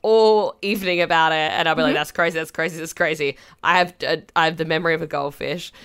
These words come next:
Speaker 1: So I'm
Speaker 2: <laughs>
Speaker 1: walking up to Triple J and I just see, oh, oh, a new voice message from Alex J. And I play it and you're like,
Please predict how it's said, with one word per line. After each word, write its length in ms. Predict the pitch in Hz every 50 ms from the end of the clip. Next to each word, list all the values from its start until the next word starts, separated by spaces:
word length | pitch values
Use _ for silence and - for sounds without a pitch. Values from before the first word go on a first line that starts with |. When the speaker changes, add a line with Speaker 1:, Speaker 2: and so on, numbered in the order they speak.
| - 302
Speaker 1:
So 140 | 254 - -
I'm 220 | 185 208 220 214 208
Speaker 2:
<laughs> 60 | 208 196
Speaker 1:
walking 240 | 196 196 214 196
up 100 | 196 185
to 100 | 180 185
Triple 220 | 175 185 185 175 196
J 260 | 175 165 156 151 143 -
and 100 | 156 156
I 80 | 156
just 200 | 151 160 175 -
see, 220 | - 175 180 165 151
oh, 200 | - 165 160 - _ - -
oh, 160 | - 196 180
a 80 | 180 185
new 160 | 196 214 208
voice 260 | 196 208 208 202 208
message 320 | 202 180 185 185 175 170 -
from 200 | 185 170 160 151
Alex 340 | - 165 170 170 185 180
J. 260 | - - 196 170 151 - - - - - - -
And 100 | - 165
I 40 | 165
play 340 | - - 196 180 175 165 165
it 100 | - -
and 120 | 165 165
you're 80 | 175 170
like, 220 | 165 160 156 151